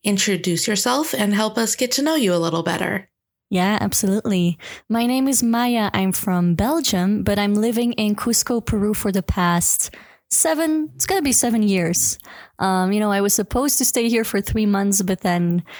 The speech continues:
Speaker 2: it was kind of that had to be here moment, uh, which is why I love your podcast, Kelly.
Speaker 1: <laughs>
Speaker 2: And, uh, I am a functional medicine certified health coach. So I work online with my clients. And then here locally in Peru, I am a singer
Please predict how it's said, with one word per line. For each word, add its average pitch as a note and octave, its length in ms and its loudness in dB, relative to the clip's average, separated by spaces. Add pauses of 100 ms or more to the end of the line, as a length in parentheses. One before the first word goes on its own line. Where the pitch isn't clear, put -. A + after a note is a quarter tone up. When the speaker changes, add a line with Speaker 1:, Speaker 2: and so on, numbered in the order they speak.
(140)
Speaker 2:
it G3+ 80 0
was G#3 180 0
kind G#3 240 0
of G3+ 80 2
that F#3 160 0
had G#3 320 0
to G#3 120 0
be G#3 180 2
here G3 240 2
moment, G3 640 0
uh, F3+ 160 2
which F3+ 200 0
is F#3 120 -2
why F3+ 240 2
I F3+ 60 2
love F3 180 2
your F3 180 0
podcast, F3+ 640 -2
Kelly. F3 320 0
Speaker 1:
<laughs> A#3+ 540 -2
Speaker 2:
And, G#3+ 360 0
uh, G#3 280 0
I A#3 140 0
am C4+ 280 2
a B3 160 0
functional B3 480 -2
medicine A3 540 0
certified G3 640 0
health G#3 320 0
coach. F3+ 360 0
So - 260 0
I F3+ 80 2
work G3+ 300 0
online A3+ 640 2
with G3 220 0
my F#3 100 2
clients. F#3 680 -2 (400)
And A3+ 120 0
then A3 120 2
here A#3 260 0
locally A#3 640 2
in G#3 340 2
Peru, A#3 520 0
I G#3 140 0
am G#3 180 2
a G#3+ 60 0
singer G3+ 600 0